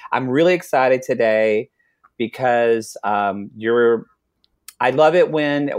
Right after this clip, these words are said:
or I think why we started talking so much is that you ca-, I say on the show all the time, hashtag truth talk, and I feel like you're a hashtag truth talker.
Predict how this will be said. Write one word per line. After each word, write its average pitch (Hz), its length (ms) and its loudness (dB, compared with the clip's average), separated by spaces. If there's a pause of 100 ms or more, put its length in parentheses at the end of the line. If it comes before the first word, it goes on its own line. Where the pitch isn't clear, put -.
(120)
or 123 160 2
I 123 100 0
think 135 200 -4
why 135 180 0
we 120 140 -2
started 117 320 -2
talking 110 300 -4
so 110 100 -6
much 107 240 -8
is 107 120 -8
that 107 220 -2 (600)
you 139 100 -10
ca-, 147 140 -4 (120)
I 135 140 2
say 147 220 0
on 143 100 0
the 135 60 -6
show 131 360 -2 (200)
all 113 100 0
the 107 80 -4
time, 107 260 -4
hashtag 107 540 -6
truth - 320 -6
talk, 78 320 -6
and 110 100 -6
I 117 80 -4
feel 143 180 -2
like 131 180 -2
you're 135 140 0
a 113 80 0
hashtag 113 460 -6
truth 104 240 -8
talker. - 460 -8